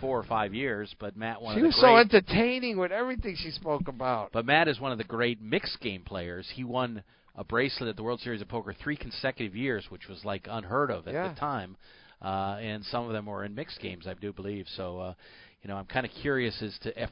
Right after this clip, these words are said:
Speaker 1: that will ever take off in the poker world. It doesn't seem like it's gaining any traction.
Speaker 2: Well, I'll be honest with you. You're talking about mixed games at the same time, like playing a round of one and playing a round of the other.
Speaker 1: Yeah.
Speaker 2: Well, we've been open for a little over a week now, and we've actually had three mixed games,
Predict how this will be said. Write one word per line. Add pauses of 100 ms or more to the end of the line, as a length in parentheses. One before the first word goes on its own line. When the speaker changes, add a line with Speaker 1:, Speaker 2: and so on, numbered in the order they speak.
Speaker 1:
that
will
ever
take
off
in
the
poker
world.
It
doesn't (120)
seem
like
it's (240)
gaining
any
traction.
Speaker 2:
Well,
I'll
be
honest
with
you.
You're
talking
about
mixed
games
at
the
same
time,
like
playing
a
round
of
one
and
playing
a
round
of
the
other.
Speaker 1:
Yeah. (160)
Speaker 2:
Well,
we've
been
open
for (100)
a
little
over
a
week (140)
now, (640)
and
we've
actually
had
three
mixed
games,